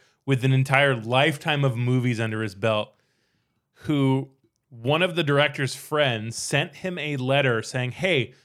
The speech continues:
you should be in Don Coscarelli's new movie. He's a good guy. He'll treat you well." So Ozzie Davis is like, "Yeah, I'll be in that movie. I don't know what it's about." <laughs>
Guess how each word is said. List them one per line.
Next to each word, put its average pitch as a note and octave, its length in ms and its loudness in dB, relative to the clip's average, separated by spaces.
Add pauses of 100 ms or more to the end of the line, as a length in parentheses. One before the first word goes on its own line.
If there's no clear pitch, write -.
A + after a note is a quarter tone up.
you D#3+ 160 -2
should F3+ 240 -4
be F#3+ 120 0
in E3+ 120 0
Don D3+ 280 2
Coscarelli's C3+ 720 0
new A#2+ 140 0
movie. A#2+ 320 0
He's A#2+ 220 0
a B2+ 60 0
good A#2 320 0
guy. A#2 300 2
He'll A2+ 160 -4
treat D3 280 -6
you A#2+ 100 -4
well." G#2 320 -4 (300)
So F3+ 140 0
Ozzie D3+ 280 4
Davis C#3+ 280 2
is B2+ 60 -4
like, A#2+ 140 -2 (300)
"Yeah, A3+ 80 0
I'll A#3+ 80 2
be D#3+ 140 2
in A#2 100 0
that A#2+ 200 0
movie. C3 240 2
I D3 80 4
don't F3+ 120 0
know A#2+ 120 0
what A2+ 160 0
it's - 120 -14
about." A#2+ 440 2 (260)
<laughs> - 80 2